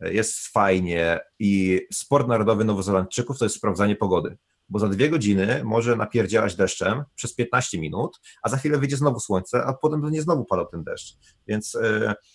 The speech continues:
mm, ja zawsze mówię, że tutaj chyba pada nawet więcej niż w Londynie, ale jest na pewno mniej ponuro niż w Londynie.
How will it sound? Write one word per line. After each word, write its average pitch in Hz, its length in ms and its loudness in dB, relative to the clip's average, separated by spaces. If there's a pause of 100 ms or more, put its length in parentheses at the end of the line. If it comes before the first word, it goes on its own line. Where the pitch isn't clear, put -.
(360)
mm, 110 460 -4 (180)
ja 117 80 2
zawsze 147 260 2
mówię, 139 300 2
że 117 460 4 (220)
tutaj 147 220 -2
chyba 139 160 4
pada 139 220 -4
nawet 120 200 0
więcej 131 300 -2
niż 98 160 -4
w 104 40 -4
Londynie, 107 580 -2
ale 110 180 0
jest 107 260 -2
na 110 100 -2
pewno 123 300 -2
mniej 113 260 -4
ponuro 107 500 2
niż 90 160 -6
w 92 40 -6
Londynie. 85 420 -6